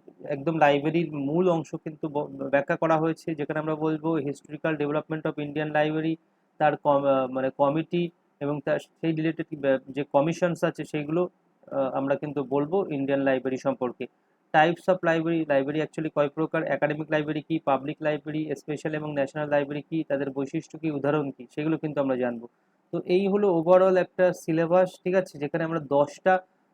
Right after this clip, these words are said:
দশটা ইউনিট, মানে দশটা ইউনিট এবং প্রত্যেকটা ইউনিটের মধ্যে দশটা করে আমাদের সাবটপিক আছে। তাহলে দশটা ইউনিট এবং দশটা সাবটপিক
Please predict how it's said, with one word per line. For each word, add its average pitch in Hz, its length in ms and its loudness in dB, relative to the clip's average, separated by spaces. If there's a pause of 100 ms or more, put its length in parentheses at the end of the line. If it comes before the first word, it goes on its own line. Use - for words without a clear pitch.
(140)
দশটা 160 420 2
ইউনিট, 156 340 0 (160)
মানে 135 200 -6
দশটা 151 320 0
ইউনিট 175 320 0
এবং 180 280 0
প্রত্যেকটা 180 580 -2
ইউনিটের 175 500 -2
মধ্যে 175 340 -2
দশটা 156 420 -4
করে 180 240 -2 (380)
আমাদের 151 300 0
সাবটপিক 160 680 0
আছে। 127 280 0 (320)
তাহলে 170 240 -2 (140)
দশটা 160 460 0
ইউনিট 175 380 0
এবং 180 200 0
দশটা 156 360 -4
সাবটপিক 175 640 -2